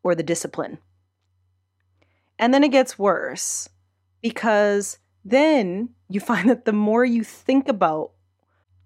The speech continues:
what you haven't done and what you think you need keeps you from actually moving forward. And then you find the more you feel like you're not doing what you want, the more you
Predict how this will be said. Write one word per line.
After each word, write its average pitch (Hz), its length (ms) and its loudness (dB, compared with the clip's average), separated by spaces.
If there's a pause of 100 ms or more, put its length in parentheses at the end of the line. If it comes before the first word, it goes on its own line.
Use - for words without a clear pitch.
(100)
what 196 220 -2
you 220 80 -2
haven't 247 420 2
done 185 340 0
and 185 120 -4
what 175 120 -2
you 196 120 -6
think 277 400 2
you 220 80 0
need 175 420 -2 (680)
keeps - 320 0
you 214 200 2
from - 180 -4
actually 214 360 -2
moving 180 280 -4
forward. 170 540 -4 (760)
And 226 180 2
then 262 180 4
you 294 100 4
find 214 420 -2
the 196 60 -4
more 202 240 0
you 220 120 -4
feel 208 320 -2
like 180 320 -2
you're 175 380 0 (920)
not 214 400 0
doing 214 460 2
what - 120 -4
you 185 160 -6
want, 180 640 -2 (720)
the 202 80 -2
more 220 280 4
you 214 440 -2